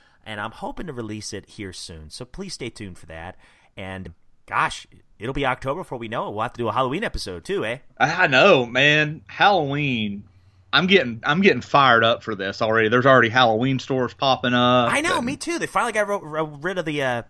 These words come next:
Speaker 1: back to school stuff.
Speaker 2: I know. <laughs> Get out of here. We don't care about
Speaker 1: Yeah, we don't
Speaker 2: school.
Speaker 1: want
Speaker 2: We
Speaker 1: that.
Speaker 2: want candy.
Speaker 1: <laughs> So, uh,
Speaker 2: Oh,
Speaker 1: so
Speaker 2: I
Speaker 1: are you gonna
Speaker 2: didn't,
Speaker 1: dress up this
Speaker 2: I
Speaker 1: year, Hosehead?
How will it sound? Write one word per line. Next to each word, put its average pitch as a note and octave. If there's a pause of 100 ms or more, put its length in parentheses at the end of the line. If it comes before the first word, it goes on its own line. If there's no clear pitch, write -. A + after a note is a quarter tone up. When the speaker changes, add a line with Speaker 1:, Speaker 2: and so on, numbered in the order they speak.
(140)
Speaker 1:
back F3
to -
school B3+
stuff. - (720)
Speaker 2:
I -
know. G3+ (420)
<laughs> -
Get C4
out B3
of G#3
here. G#3
We G3+
don't G#3
care G#3+
about F3+
Speaker 1:
Yeah, F#3
we A#3
don't G3
Speaker 2:
school. G3
Speaker 1:
want -
Speaker 2:
We F3+
Speaker 1:
that. G#3
Speaker 2:
want C#3
candy. G3+
Speaker 1:
<laughs> - (2000)
So, G#3+
uh, F#3+
Speaker 2:
Oh, C4
Speaker 1:
so D4
Speaker 2:
I B3+
Speaker 1:
are -
you D#4
gonna E4
Speaker 2:
didn't, A#3+
Speaker 1:
dress G#3
up A#3
this -
Speaker 2:
I B3+
Speaker 1:
year, B3
Hosehead? B3+